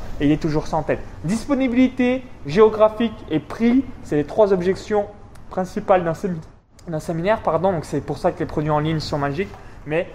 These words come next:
le gros, gros avantage des séminaires, c'est l'autorité perçue. On se dit, « Waouh, si ce gars-là, il fait des séminaires, c'est le speaker, c'est qu'il est meilleur que les autres. » C'est la même chose que, euh, bah, par rapport à la télé. Si ce gars-là, il est passé dans la radio ou la télé, c'est qu'il doit être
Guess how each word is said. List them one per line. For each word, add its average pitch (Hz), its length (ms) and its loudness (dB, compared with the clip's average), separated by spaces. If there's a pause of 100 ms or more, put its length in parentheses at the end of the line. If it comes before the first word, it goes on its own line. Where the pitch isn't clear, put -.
(240)
le 143 100 2
gros, 214 340 6
gros 214 200 6
avantage 196 360 4
des 170 80 -2
séminaires, 165 540 0
c'est - 200 4
l'autorité 185 680 4
perçue. 180 320 -2
On 175 80 -2
se 139 40 -8
dit, « 170 180 -6 (260)
Waouh, 156 280 4 (300)
si 208 200 -4
ce 170 120 -4
gars-là, 240 320 10
il 220 80 2
fait 220 140 2
des 190 100 2
séminaires, 196 540 4
c'est 220 120 -2
le 185 100 0
speaker, 185 600 4 (600)
c'est 220 180 -4
qu'il 196 180 -2
est 185 60 4
meilleur 190 360 4
que - 80 0
les 156 220 0
autres. » 196 180 0 (320)
C'est 151 180 -2
la 160 120 2
même 175 200 0
chose 196 360 4
que, - 140 2
euh, 160 440 6
bah, 123 140 2
par 139 160 4
rapport 131 260 4
à 139 60 4
la 127 100 6
télé. 147 300 0
Si 156 180 -6
ce 151 140 -2
gars-là, 214 300 6
il 185 60 2
est 170 60 4
passé 170 300 2
dans 170 100 0
la 151 140 4
radio 156 400 2
ou 165 80 2
la 143 100 2
télé, 143 300 0
c'est 147 160 -6
qu'il 131 160 -8
doit 143 160 2
être 165 100 -10